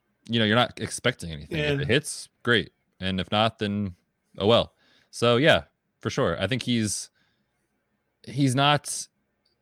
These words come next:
Speaker 1: oh, I'm careful how I say this. He has upside because we saw some great athletic catches at L S U. I think he is a very raw tight end prospect, though. So, again, it'll take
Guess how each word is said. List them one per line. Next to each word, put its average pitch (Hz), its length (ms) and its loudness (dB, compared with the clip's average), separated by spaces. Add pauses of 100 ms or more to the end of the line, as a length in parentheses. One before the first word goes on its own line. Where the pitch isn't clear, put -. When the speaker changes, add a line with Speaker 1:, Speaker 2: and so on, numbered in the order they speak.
(120)
Speaker 1:
oh, 117 60 -12
I'm 98 140 -14
careful 107 260 -2
how 85 40 0
I 82 40 -4
say 87 120 -10
this. 78 200 -14
He 120 140 -4
has 156 260 4
upside 80 520 -4
because 92 360 -2
we 95 100 -4
saw 107 240 2
some 92 220 -8
great 107 280 2
athletic 90 340 0
catches 87 340 0
at 80 80 -4
L 85 140 -6
S - 160 -10
U. 82 260 -4 (540)
I 107 120 2
think 135 280 -2
he 120 280 -2
is 101 260 -2
a 90 140 2
very 95 360 2
raw 87 640 4 (140)
tight 92 260 -2
end 82 240 -6
prospect, - 580 -12
though. - 240 -16 (460)
So, 101 140 -4
again, 87 300 0 (180)
it'll 85 140 -4
take - 280 -4